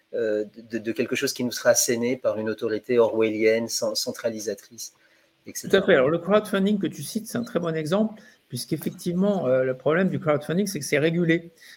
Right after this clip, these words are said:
Speaker 2: Et donc, les plateformes de crowdfunding sont obligées de passer par des tuy-, une tuyauterie euro traditionnelle, avec des banques qui prennent des grosses commissions. Et, et, euh, il y a toutes les limites liées à avoir des plateformes, euh, locales. Donc, le crowdfunding n'a pas eu l'impact qu'il aurait pu avoir, enfin, qu'il pourrait avoir,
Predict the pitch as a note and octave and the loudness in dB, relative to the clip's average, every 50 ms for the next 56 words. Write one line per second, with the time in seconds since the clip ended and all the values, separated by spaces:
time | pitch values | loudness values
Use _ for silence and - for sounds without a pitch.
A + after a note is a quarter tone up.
0 | _ _ - - C3 - D#3+ - D3 C#3+ - C#3+ C#3 C#3 - D#3 D3 C#3 B2+ A#2+ | _ _ -6 -2 -2 -2 0 0 -2 0 0 0 0 0 -2 -2 0 0 -2 -2
1 | - - C3+ C3+ C3+ - - B2+ C3+ E3+ F#3+ F#3+ F#3 C#3+ C3+ - C#3+ C#3+ C#3+ C#3+ | -2 0 0 0 0 -2 -4 -2 0 0 -2 -2 -4 -4 -4 -2 -2 -2 -2 -2
2 | D#3+ D#3 - C#3 C3 - - - E3 - C#3 B2+ C3 C3 B2 - - - C#3+ C3+ | -2 -2 -2 -2 -2 -2 0 -2 0 2 0 0 0 0 -4 -6 -6 -8 -6 -4
3 | C#3+ C#3 B2 A#2+ - - D3 C#3+ C#3+ C#3 C#3+ - - D#3+ D#3 C#3+ C#3 - E3+ D#3 | -4 -4 -4 -4 -2 -2 0 0 0 -2 -4 -6 -4 -2 0 0 0 0 2 2
4 | C#3+ C3 C3 D3 E3 E3 E3 - - C3 C3 C3 - - - C3 B2+ B2 C3+ D#3 | 4 4 4 4 2 2 0 -4 -6 -6 -6 -6 -10 -8 -4 -2 0 0 2 2
5 | F3 F3 C#3 A2+ A2+ B2 A#2+ A#2 A2+ B2 C3 C#3+ D#3 D3+ - - B2+ - - C3 | 2 0 0 0 0 -2 -2 -4 -4 -2 -2 -2 -4 -4 -8 -14 -10 -6 -4 -2
6 | B2+ A#2+ A#2+ - - C3 C3+ B2+ - - - - B2+ A#2 A2+ - - D#3 F3 G3+ | -2 -4 -4 -6 -6 -6 -6 -6 -8 -12 -12 -8 -6 -6 -6 -6 -6 -6 -6 -6
7 | G3+ G3 - - - - - _ _ - - G#2+ A2+ A#2 A#2+ A#2 A#2 A#2+ A#2+ A#2 | -6 -10 -14 -20 -20 -20 -20 _ _ -10 -6 -4 -4 -4 -2 -2 -2 -2 0 0
8 | A2+ A2+ A2 A2 A2 A2+ A2 G#2+ - - - - C#3 C3+ C#3 C#3+ D3 D#3 E3 - | 0 2 0 0 0 0 -2 -4 -6 -10 -12 -8 -4 -2 0 2 2 0 0 -2
9 | - - C3+ C#3 D3+ F3 E3+ C#3 B2 B2+ B2+ B2 A#2+ A#2 A#2 - A#2+ A#2+ - - | -6 -6 -2 0 2 4 4 4 4 4 2 2 0 -2 -4 -4 -6 -8 -6 -4
10 | - C#3 C#3 C#3+ C3 B2 A#2 A2 A2 A2+ A2 A2 A#2 A#2+ A#2 A#2+ - - - C3+ | -2 0 0 0 0 0 0 0 0 -2 -2 0 0 0 0 0 -2 -4 0 2
11 | C#3+ D3 C#3+ C3+ A#2+ A#2+ A#2 A#2+ A#2 A2+ - - A#2+ A2+ - - - B2+ B2 - | 2 2 2 2 0 0 -2 -4 -6 -6 -6 -6 -6 -6 -6 -4 -2 -2 -2 -2
12 | - B2 D#3+ E3 C3+ A#2+ - - C3+ C#3 C#3+ C#3 C3 B2+ B2 - - D3+ D#3 - | -4 -4 -2 -2 -2 -2 2 2 2 4 4 2 2 0 0 0 -2 -4 -4 -6
13 | - - - - - B2 A#2+ A#2+ A#2 - - C3+ A#2+ A#2+ B2+ C#3 D#3 F#3 G#3+ G3 | -12 -20 -10 -4 0 2 2 2 0 0 2 2 2 2 2 2 2 2 0 -2
14 | - - - - - - - - _ - G#3+ F#3 E3+ D3+ B2 A2 A2 B2+ E3+ A3 | -6 -10 -10 -12 -12 -12 -16 -12 _ -4 -2 0 0 0 0 -2 -2 -2 -4 -4
15 | B3 A#3+ | -4 -6